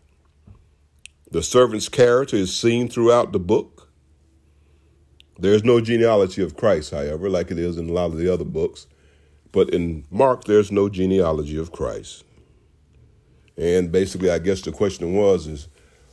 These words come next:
who writes the genealogy of a servant? Isn't that interesting? He was way more than a servant, but that's how he was viewed in Mark's gospel.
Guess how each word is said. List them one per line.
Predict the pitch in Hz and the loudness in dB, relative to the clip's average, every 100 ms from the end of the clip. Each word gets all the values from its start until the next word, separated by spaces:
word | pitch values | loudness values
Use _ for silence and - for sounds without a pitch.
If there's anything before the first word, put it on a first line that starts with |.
| _ _ - | _ _ -8
who | 127 117 | -4 2
writes | 110 - | 2 2
the | - 92 | -6 -6
genealogy | 92 95 92 95 101 82 80 | -2 -2 0 2 2 0 -4
of | 85 | -8
a | 67 | -8
servant? | - - 117 95 - - _ _ _ _ _ _ _ _ _ _ - | -10 0 2 2 -6 -20 _ _ _ _ _ _ _ _ _ _ -8
Isn't | 92 | -4
that | 95 95 | 0 0
interesting? | 92 78 73 - - _ _ _ _ _ _ _ _ _ _ _ _ _ | -2 -6 -16 -20 -20 _ _ _ _ _ _ _ _ _ _ _ _ _
He | 95 | -12
was | 85 | -10
way | - 104 123 127 | -2 4 4 4
more | 120 117 113 | 2 2 2
than | 110 | 0
a | 104 | -4
servant, | - 98 - - - | -6 -6 -8 -12 -14
but | - | -8
that's | - 80 - | -4 -4 -6
how | 78 71 | -6 -6
he | 71 | -8
was | 71 60 - | -12 -16 -8
viewed | 95 143 123 117 151 175 - _ _ _ _ _ _ _ | -2 0 0 -2 -6 -10 -16 _ _ _ _ _ _ _
in | 104 | -2
Mark's | 98 101 95 - | 2 2 0 -2
gospel. | 101 98 82 - - | -2 -2 -4 -14 -20